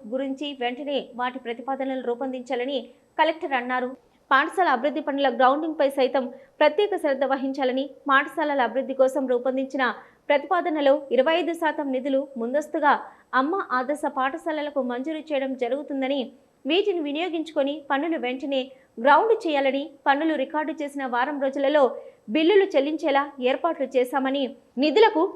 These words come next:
ఎటువంటి ఇబ్బంది లేనందున పాఠశాల అభివృద్ధి పనులు అత్యంత ప్రాధాన్యతతో సకాలంలో పూర్తి చేయాలని కలెక్టర్ పేర్కొన్నారు. ప్రభుత్వ పాఠశాలకు అవసరమైన ఎలక్ట్రికల్ వస్తువులు, ఇతర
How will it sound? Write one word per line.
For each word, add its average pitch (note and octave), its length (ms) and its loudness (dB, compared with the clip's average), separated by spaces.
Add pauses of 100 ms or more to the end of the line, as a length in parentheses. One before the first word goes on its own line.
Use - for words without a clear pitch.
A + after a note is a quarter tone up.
(140)
ఎటువంటి F#4+ 340 -2
ఇబ్బంది D4 360 -2
లేనందున C#4+ 380 2 (460)
పాఠశాల D#4+ 440 4
అభివృద్ధి C#4 320 -4
పనులు C4+ 240 0 (240)
అత్యంత E4 380 -2 (120)
ప్రాధాన్యతతో D4 640 2 (420)
సకాలంలో F4 480 0 (100)
పూర్తి D4+ 340 -4
చేయాలని C4+ 340 -2 (100)
కలెక్టర్ C#4 440 -2
పేర్కొన్నారు. C4 560 2 (380)
ప్రభుత్వ E4 320 4 (120)
పాఠశాలకు D#4+ 540 -2
అవసరమైన C#4+ 420 -4 (160)
ఎలక్ట్రికల్ D#4+ 460 -2
వస్తువులు, C4+ 380 -2 (200)
ఇతర D#4 160 -4